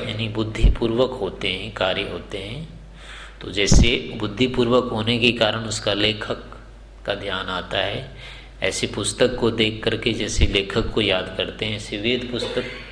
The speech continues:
को देख करके फिर ईश्वर का स्मरण करना है या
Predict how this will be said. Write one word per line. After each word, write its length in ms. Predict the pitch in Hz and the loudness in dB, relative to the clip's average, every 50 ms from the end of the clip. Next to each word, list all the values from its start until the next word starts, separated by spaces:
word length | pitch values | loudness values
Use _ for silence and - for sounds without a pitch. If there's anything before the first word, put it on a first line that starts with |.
| - - - - - - - | -18 -18 -18 -16 -16 -10 -8
को 80 | 104 95 | -8 -6
देख 400 | 95 98 127 135 135 131 139 135 | 0 6 6 6 6 4 2 0
करके 380 | 120 104 101 95 - 107 110 | 0 0 0 -2 -2 -4 -4
फिर 420 | 107 110 113 123 131 - - - - - - - - - - - - - - - - - - - - | -4 -2 -2 -2 -2 -2 -4 -10 -12 -14 -16 -16 -18 -18 -18 -16 -16 -16 -16 -18 -18 -20 -14 -6 -4
ईश्वर 340 | 113 - - - 117 117 117 113 110 | -4 -2 -2 0 0 0 -2 -2 0
का 140 | - 127 127 - - - | 0 2 2 2 0 -4
स्मरण 480 | - - - 113 101 98 110 113 113 - - - | -6 -6 -4 -2 -2 0 0 0 -2 -4 -8 -2
करना 380 | - 110 95 90 85 85 87 80 76 | -2 0 0 0 -4 -4 -6 -6 -6
है 240 | 82 87 90 90 95 | -6 -8 -8 -6 -6
या 240 | 92 101 123 139 | -4 -4 -4 -6